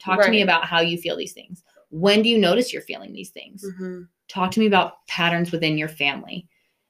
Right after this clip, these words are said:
Speaker 1: You know, and you start going back and you help them recognize those patterns.
Speaker 2: Right.
Speaker 1: Right? Okay, well, so let's look for, s-, I just, I go to substance abuse 'cause that's what I see so often with
Speaker 2: Right.
Speaker 1: with a lot of the youth that I work with. It's like, "Okay, you're drinking, you're drugging, you're doing all these things.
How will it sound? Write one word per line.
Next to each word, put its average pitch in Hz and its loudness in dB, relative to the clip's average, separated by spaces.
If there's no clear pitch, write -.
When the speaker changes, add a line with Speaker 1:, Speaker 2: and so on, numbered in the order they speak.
Speaker 1:
You 190 6
know, 180 6
and 180 6
you 180 4
start 190 4
going 196 6
back 180 2
and 185 0
you 175 4
help 180 2
them 170 0
recognize 170 0
those 156 -2
patterns. - -8
Speaker 2:
Right. 190 -4
Speaker 1:
Right? 165 4
Okay, 180 4
well, 170 0
so 180 2
let's 220 2
look 277 2
for, 240 2
s-, - -4
I 196 2
just, 214 2
I 190 4
go 214 6
to 254 6
substance 196 0
abuse 170 -2
'cause 175 -2
that's 156 -2
what 180 0
I 170 2
see 165 -2
so 151 -2
often 139 -4
with 453 6
Speaker 2:
Right. - 2
Speaker 1:
with 185 2
a 175 6
lot 160 6
of 165 0
the 165 -4
youth 156 -2
that 156 2
I 147 4
work 143 -4
with. 156 -6
It's 151 -6
like, 151 0
"Okay, 185 0
you're 220 6
drinking, 220 6
you're 196 6
drugging, 190 4
you're 180 -2
doing 208 4
all 190 4
these 180 -2
things. 170 -2